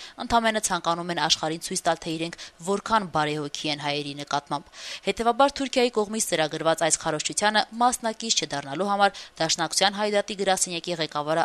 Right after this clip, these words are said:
առաջարկում է հայ հավատացյալներին Սուրբ Խաչ այցելել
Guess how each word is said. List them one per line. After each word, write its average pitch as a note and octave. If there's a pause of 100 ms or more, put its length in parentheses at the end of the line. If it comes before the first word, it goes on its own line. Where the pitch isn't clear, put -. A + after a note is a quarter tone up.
առաջարկում D#3+
է F3+ (320)
հայ G#3+ (100)
հավատացյալներին D3 (260)
Սուրբ -
Խաչ G#3+ (160)
այցելել F3+